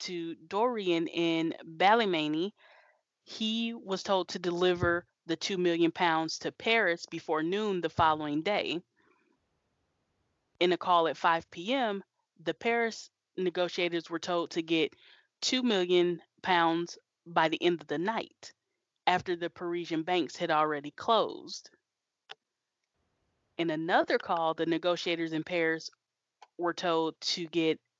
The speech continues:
agreement for a ransom, but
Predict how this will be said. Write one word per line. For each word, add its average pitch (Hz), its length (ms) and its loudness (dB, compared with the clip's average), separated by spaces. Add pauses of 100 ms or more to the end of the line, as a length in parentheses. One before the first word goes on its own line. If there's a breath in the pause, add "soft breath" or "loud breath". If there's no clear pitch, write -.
(1300)
agreement 196 600 0
for 175 240 2
a 156 120 -2
ransom, 185 600 -2 (880 soft breath)
but 208 400 4